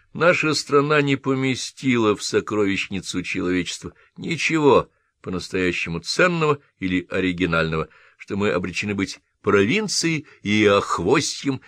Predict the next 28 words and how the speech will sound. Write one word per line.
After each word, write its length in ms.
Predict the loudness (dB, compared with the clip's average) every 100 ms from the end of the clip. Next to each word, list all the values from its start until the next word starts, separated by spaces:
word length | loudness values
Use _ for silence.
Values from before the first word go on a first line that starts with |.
| -18 -6
мировой 360 | 0 2 2
культуры, 520 | 0 -6 -4 -4 -4 -6 -14
что 200 | -6 0
и 120 | 0
смысл 640 | 0 -2 0 2 2 0 2
России 460 | 2 2 -4 -6
в 80 | -6
том, 120 | -6
чтобы 240 | -6 -6 -8 -10 -16
демонстрировать 1080 | -4 -2 0 -2 -4 -2 0 0 0 -4 -10 -20 -12
людскому 560 | -10 -8 -4 -2 2
роду, 240 | 4 4 2
как 320 | 0 0 -2
не 220 | 0 0
надобно 680 | 2 0 0 -2 -2 -4 -4 _
обходиться 800 | -4 -4 -2 -4 -2 -6 -6 -8
с 80 | -8
своим 340 | -6 -6 -6
народом, 420 | -4 0 0 0 -6 -12 -20
природой 640 | -12 -8 0 0 2 -2 -8 -20 -18
и 80 |
государственным 800 | -14 -12 -10 -8 -8 -10 -14 -14
строем. 420 | -14 -14 -14 -16 -20 _ _ _ _ _ _ _ _ _
Единственное 960 | -4 -2 0 0 0 -2 -2 -2 0 -2
спасение 720 | -4 -4 -4 -2 -2 -2 -4
для 200 | -2 -2
русского 460 | -2 -6 -6 -4
человека, 520 | -2 -2 0 0 -2